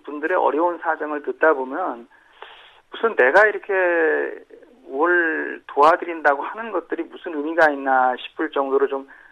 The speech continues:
무력감, 자괴감을 느꼈던 그런 순간들이 사실은 저는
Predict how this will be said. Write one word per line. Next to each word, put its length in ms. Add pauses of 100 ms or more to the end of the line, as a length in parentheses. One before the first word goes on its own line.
(160)
무력감, 600
자괴감을 540
느꼈던 380
그런 400
순간들이 460
사실은 360
저는 220